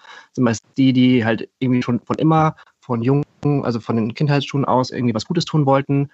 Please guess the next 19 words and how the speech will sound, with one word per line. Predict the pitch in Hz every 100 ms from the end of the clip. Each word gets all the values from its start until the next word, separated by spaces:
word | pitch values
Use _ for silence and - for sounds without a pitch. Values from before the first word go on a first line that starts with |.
| _
kommen | - 127
dann | 117
zu | 123
uns | 135
und | 113
lernen | 113 117
halt | 117 117
da | 110
das | 110
Handwerkszeug, | 117 104 135 123 - 113 110
wie |
man | 113
das | 107 -
wirklich | - 104 - _ _ _
auch | - 107
innovativ | - 120 113 110 131 120
und | 120 113 104 -
in | 120
der | 113 110 110